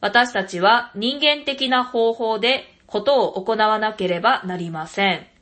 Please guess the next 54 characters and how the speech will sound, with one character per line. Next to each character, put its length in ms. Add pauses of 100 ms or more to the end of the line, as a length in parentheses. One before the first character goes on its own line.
(520)
一、 500 (280)
わ 120
し 160
の 160
翼 440
の 120
も 140
と 140
に 140
は 340 (160)
人 320
の 120
手 160
が 200
あ 60
る 140
べ 120
き 160
で 120
あ 120
り、 280 (360)
こ 140
れ 100
ら 140
の 120
手 180
は 320
常 320
に 300
働 440
い 80
て 140
い 80
る 100
べ 160
き 140
で 120
す。 300 (840)
二、 360 (320)
私 360
た 140
ち 160
は 300
主 220
の 180
力 440
づ 120
け 160
る 200
恵 220
み 140
の 140
翼 460
と 340